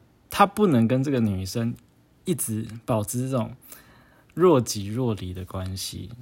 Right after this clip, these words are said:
然后因为他在外面的另外一个城市里面有一个女人在等着他，也就是说一个，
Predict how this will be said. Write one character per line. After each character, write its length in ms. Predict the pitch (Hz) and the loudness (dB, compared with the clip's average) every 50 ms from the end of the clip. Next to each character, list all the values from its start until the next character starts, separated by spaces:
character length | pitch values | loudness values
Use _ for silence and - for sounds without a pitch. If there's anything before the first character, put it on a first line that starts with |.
| 123 | -6
然 100 | 110 110 | -4 -2
后 160 | 117 143 - - | -2 -2 -4 -4
因 80 | - | -2
为 80 | 185 185 | -2 -2
他 200 | - 156 160 170 | 0 0 0 2
在 280 | 170 160 151 143 131 - - _ _ _ _ _ _ _ _ _ _ _ _ _ _ _ _ _ | 2 2 2 0 -4 -6 -12 _ _ _ _ _ _ _ _ _ _ _ _ _ _ _ _ _
外 180 | - 165 160 139 | 0 2 2 4
面 300 | 123 131 143 135 117 107 | 4 2 2 2 0 0
的 300 | 95 95 95 95 101 123 - - | -2 -4 -8 -10 -12 -16 -10 -4
另 180 | 147 160 160 | -2 0 2
外 100 | 147 131 | 2 2
一 40 | 123 | 2
个 80 | 117 110 | 0 -2
城 280 | - - - 92 92 | -4 -4 -6 -6 -6
市 220 | 98 - - 120 110 | -6 -4 -4 -4 -4
里 100 | 98 98 | -4 -4
面 180 | - 101 110 104 | -4 -2 -2 -2
有 100 | 101 104 | -2 -2
一 60 | 107 | 0
个 80 | 117 | 0
女 280 | 113 113 107 101 95 92 | 0 0 0 0 -4 -6
人 300 | 95 90 82 82 - 120 - _ _ _ - - - - - - - | -10 -12 -14 -14 -16 -16 -18 _ _ _ -20 -20 -20 -20 -16 -6 0
在 120 | 135 131 | 0 0
等 300 | 123 - - 104 92 90 | 0 0 -2 -6 -6 -6
着 160 | 85 - 87 87 - | -10 -12 -14 -14 -12
他， 420 | - - 92 90 87 90 101 110 - _ _ _ _ - | -10 -10 -8 -8 -10 -12 -14 -16 -20 _ _ _ _ -8
也 80 | 113 | -4
就 120 | 104 131 143 | -2 -2 0
是 80 | 135 | 0
说 160 | 143 143 139 131 | 2 0 0 0
一 100 | 139 135 | -2 -4
个， 200 | 135 120 113 | -2 -2 -4